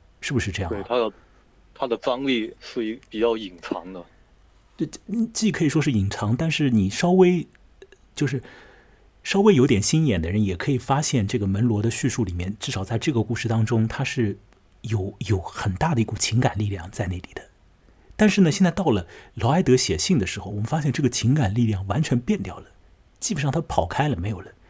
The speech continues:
Speaker 1: 劳埃德在写的是一封好像很有分析感的，自己去剖析自己的那样的一个信。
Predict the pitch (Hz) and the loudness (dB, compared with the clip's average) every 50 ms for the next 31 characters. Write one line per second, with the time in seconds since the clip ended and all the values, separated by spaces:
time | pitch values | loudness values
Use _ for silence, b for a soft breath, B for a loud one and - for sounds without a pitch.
0 | B B B B B 123 127 151 196 208 175 151 143 - 170 147 - - 101 92 | B B B B B 0 2 2 4 4 2 2 2 2 -2 -4 -2 -4 -4 -4
1 | 104 - - - 151 131 135 - - 147 147 143 B B B B - 101 104 110 | -4 -6 -6 -6 -4 -4 -4 -2 0 0 0 0 B B B B -2 -2 -2 0
2 | - 175 147 127 - _ _ _ - - - 113 147 185 175 113 90 - - b | 2 0 0 0 -4 _ _ _ -12 -2 2 4 6 6 6 4 2 0 -4 b
3 | b b b b b b b b b b b b _ - - - 208 208 214 - | b b b b b b b b b b b b _ -12 0 4 6 6 6 6
4 | - - 190 - - 82 82 78 - 78 - - _ _ _ _ _ _ - _ | 4 -2 -2 -2 -2 -6 -6 -6 -8 -10 -12 -14 _ _ _ _ _ _ -20 _
5 | _ _ - - 175 127 - - - 127 - - - 190 196 190 190 - 180 175 | _ _ -10 -8 -6 -6 -6 -6 -6 -6 -4 4 6 8 8 8 6 4 0 0
6 | - - 139 - - 87 - 82 - - 123 123 98 87 85 101 87 95 107 - | 0 -4 -6 -4 -6 -6 -8 -10 -6 -2 -2 -2 0 -2 -4 -6 -8 -6 -6 -4
7 | - - 107 85 | -2 -2 -4 -4